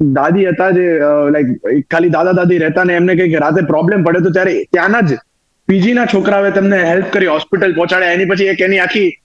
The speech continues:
વિચારધારા ફરી ગઈ. એટલે મને લાગે છે તમે લોકો પોતાના છોકરાને તેમ આપણે વાત કરીને એમ માનીને રાખો ને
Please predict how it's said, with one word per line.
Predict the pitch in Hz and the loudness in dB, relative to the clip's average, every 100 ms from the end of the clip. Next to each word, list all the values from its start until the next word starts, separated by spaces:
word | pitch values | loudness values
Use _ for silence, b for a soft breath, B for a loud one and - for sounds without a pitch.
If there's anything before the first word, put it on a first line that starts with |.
| _ - | _ -6
વિચારધારા | 165 202 202 202 185 | -2 0 0 0 0
ફરી | 180 170 139 | 0 0 0
ગઈ. | 117 | -2
એટલે | - _ - 190 | -6 _ -2 0
મને | 202 220 | 0 0
લાગે | 214 226 | 0 0
છે | 208 | 0
તમે | 208 220 | 0 0
લોકો | 220 220 | 0 0
પોતાના | 165 175 208 208 | 0 0 0 -2
છોકરાને | - 185 - 208 202 | 0 0 0 0 2
તેમ | 196 180 | 2 0
આપણે | 170 190 | 0 0
વાત | 160 180 175 | 0 0 0
કરીને | 214 202 | 0 0
એમ | 180 | 0
માનીને | 151 170 196 | 2 2 2
રાખો | 165 165 208 | 0 0 0
ને | 190 | 0